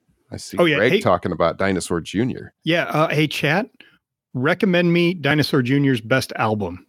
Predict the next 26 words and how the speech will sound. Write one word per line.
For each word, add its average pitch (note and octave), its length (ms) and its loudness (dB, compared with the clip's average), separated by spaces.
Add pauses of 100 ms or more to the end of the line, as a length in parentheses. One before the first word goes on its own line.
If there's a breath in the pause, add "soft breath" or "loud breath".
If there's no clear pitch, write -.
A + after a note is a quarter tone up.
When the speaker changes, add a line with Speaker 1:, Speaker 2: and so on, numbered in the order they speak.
Speaker 2:
If B2 160 -2
I C3+ 120 4
were D3+ 120 4
to B2 100 -2
just B2 380 0 (540)
go C3+ 140 2
pick D3 260 0
out B2+ 200 2
one A#2+ 480 0 (120)
to - 80 -6
buy A#2 240 2
off A2 360 -2 (260)
iTunes, C3 580 0 (880)
tell B2+ 140 2
me B2+ 80 4
which B2 260 0
one. G2+ 280 -4 (1500)
Speaker 1:
Greg B2+ 240 0
says, - 280 0
"Loudest G#2+ 560 0
band C3 320 2
he A#2 100 2
has G2 260 4
ever C3 400 2
seen A#2 340 0
live." - 380 -4